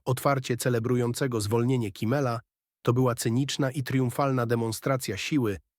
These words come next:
absolutnej kontroli i intencji. To nie jest odosobniony przypadek, to element szerszej strategii.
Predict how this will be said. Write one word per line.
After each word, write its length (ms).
absolutnej 640
kontroli 640
i 100
intencji. 640
To 120
nie 160
jest 260
odosobniony 640
przypadek, 580
to 140
element 360
szerszej 400
strategii. 760